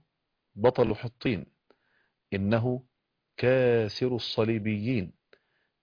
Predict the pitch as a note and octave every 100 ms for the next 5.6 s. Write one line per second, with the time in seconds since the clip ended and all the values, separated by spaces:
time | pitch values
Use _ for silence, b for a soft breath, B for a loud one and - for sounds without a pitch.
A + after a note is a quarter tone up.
0 | - A2+ C3 B2+ A#2 - _ _ _ _
1 | _ _ - C#3 D3+ A#2+ B2 A#2 G#2 G#2
2 | G#2+ G2 F#2+ G#2+ G#2 C#2+ _ _ _ _
3 | _ _ _ G#2+ G#2 A#2+ A#2 A2 G#2 _
4 | _ _ - G#2+ G2+ C3 C3 A2+ G#2 G#2
5 | - F#2+ F#2+ G2+ F#2